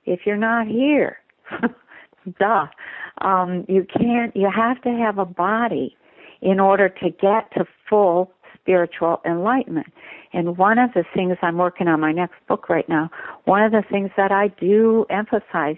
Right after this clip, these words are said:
in that book is, you know, I hear a lot of people talking about, "I'm outta here. You know, I'm beyond this place. I'm over this.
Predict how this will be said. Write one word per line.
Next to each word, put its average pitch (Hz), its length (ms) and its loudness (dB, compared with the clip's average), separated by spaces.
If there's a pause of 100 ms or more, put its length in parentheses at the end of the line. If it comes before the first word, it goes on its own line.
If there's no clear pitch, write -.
in 170 200 -6
that 180 280 -6
book 233 260 0 (160)
is, 170 260 0 (760)
you 196 220 -2
know, 165 380 2
I 160 120 -8
hear 185 160 2
a 165 40 2
lot 175 220 0
of 196 80 -6
people 214 300 -2
talking 190 380 -2
about, 156 280 0
"I'm 190 200 0
outta 170 280 -2
here. 135 400 0 (300)
You 180 120 -4
know, 151 120 0
I'm 185 240 2
beyond 151 440 2
this 185 220 0
place. 143 380 0
I'm 202 280 0
over 160 380 0
this. 160 420 0